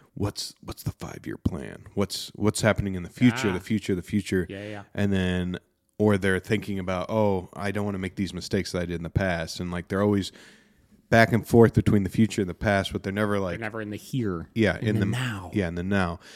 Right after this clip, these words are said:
Speaker 1: And I, I do find myself doing that a lot, you know, 'cause I was like, you know,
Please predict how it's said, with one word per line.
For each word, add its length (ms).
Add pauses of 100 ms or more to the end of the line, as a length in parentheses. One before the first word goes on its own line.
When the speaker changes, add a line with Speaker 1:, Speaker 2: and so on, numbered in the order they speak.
(260)
Speaker 1:
And 160
I, 220
I 140
do 120
find 240
myself 380
doing 240
that 260 (240)
a 40
lot, 460
you 100
know, 160
'cause 160
I 40
was 160
like, 300 (180)
you 140
know, 280